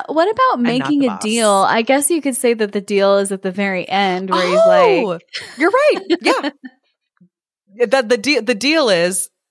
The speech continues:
Speaker 1: "Stop hitting me.
Speaker 2: Stop hitting me.
Speaker 1: <laughs> Stop hitting me."
Speaker 2: <laughs>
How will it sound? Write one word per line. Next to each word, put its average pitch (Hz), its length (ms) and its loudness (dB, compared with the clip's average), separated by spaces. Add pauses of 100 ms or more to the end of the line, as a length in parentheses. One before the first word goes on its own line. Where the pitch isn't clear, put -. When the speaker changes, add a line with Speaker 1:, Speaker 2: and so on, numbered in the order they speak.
(100)
Speaker 1:
"Stop 247 400 -6
hitting 277 400 0
me. 196 400 -6 (100)
Speaker 2:
Stop 415 320 -4
hitting 415 280 -2
me. - 180 0 (400)
Speaker 1:
<laughs> 508 320 -6
Stop 453 580 -2
hitting 480 380 0
me." 320 420 0 (380)
Speaker 2:
<laughs> - 80 -2